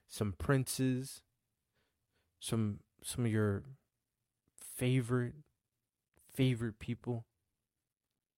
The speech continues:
Horrible people with a lot of money and a lot of influence exist in society that will take advantage of other people because nothing is challenging them. Well, ladies and gentlemen,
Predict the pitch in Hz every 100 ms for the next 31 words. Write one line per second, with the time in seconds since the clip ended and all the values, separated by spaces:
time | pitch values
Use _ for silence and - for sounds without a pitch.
0 | _ _ _ _ _ _ _ _ _ -
1 | - _ _ - 180 208 240 233 202 175
2 | 175 185 156 120 131 135 139 190 214 180
3 | 180 175 139 127 139 160 131 147 143 -
4 | 135 117 107 104 101 101 135 - - 123
5 | 110 - 110 - 120 123 127 120 117 107
6 | - - - 117 110 120 151 - 143 131
7 | 110 120 123 107 117 117 104 147 143 117
8 | 117 - 120 110 120 139 143 175 160 -
9 | - 156 170 156 135 127 123 117 - -
10 | - 127 165 202 202 214 208 170 180 120
11 | 156 165 165 160